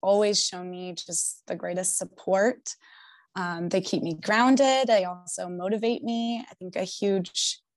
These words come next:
reason that I'm still, you know, on this journey is because I have them behind me. Another thing I'm grateful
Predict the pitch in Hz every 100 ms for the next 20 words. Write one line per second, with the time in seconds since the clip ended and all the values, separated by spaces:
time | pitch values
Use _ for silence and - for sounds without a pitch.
0 | _ 202 214 220 202 208 202 196 190 190
1 | - - - 233 220 214 208 196 185 180
2 | 180 - 196 202 196 190 - - 175 180
3 | 175 175 170 180 196 175 175 180 175 170
4 | 165 170 165 170 139 120 127 127 196 -
5 | - - - - _ _ _ _ - 208
6 | 208 226 226 233 220 208 202 190 196 -
7 | - 190